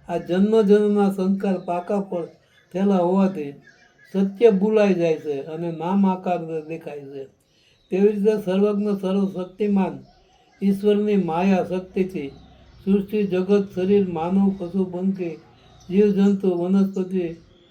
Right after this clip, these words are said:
નદી, પર્વત, બધું નામ રૂપ પરમાત્માનું વિવર્ત દર્શન છે. વિવર્ત એટલે મૂળ તત્વમાં ફેરફાર થયા વગર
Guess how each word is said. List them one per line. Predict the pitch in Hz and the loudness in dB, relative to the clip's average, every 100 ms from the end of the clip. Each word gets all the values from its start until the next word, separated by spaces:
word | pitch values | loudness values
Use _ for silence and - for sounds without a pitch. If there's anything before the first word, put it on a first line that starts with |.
| _ - | _ -10
નદી, | 170 190 190 196 | -4 -2 2 0
પર્વત, | 185 180 196 196 190 - - _ _ _ - | 0 0 2 2 0 -8 -20 _ _ _ -4
બધું | 190 202 196 | 2 4 4
નામ | 165 190 208 196 | 2 0 2 2
રૂપ | 202 202 - | 2 0 -2
પરમાત્માનું | 180 196 196 196 196 190 185 160 | -2 2 2 0 -2 0 0 -2
વિવર્ત | 170 196 190 151 | -2 0 0 -4
દર્શન | 143 175 170 147 131 | -6 -6 -6 -10 -14
છે. | 131 151 - - _ _ _ _ _ _ 156 | -10 -8 -8 -10 _ _ _ _ _ _ -2
વિવર્ત | 170 202 214 202 | 4 6 4 2
એટલે | 202 208 202 | 0 0 -2
મૂળ | 165 190 202 | 0 0 0
તત્વમાં | 208 202 202 202 196 | 0 0 0 0 0
ફેરફાર | 190 180 170 170 185 180 | -2 -6 -6 -8 -8 -10
થયા | 165 175 180 | -10 -12 -10
વગર | 175 190 185 147 | -8 -6 -6 -10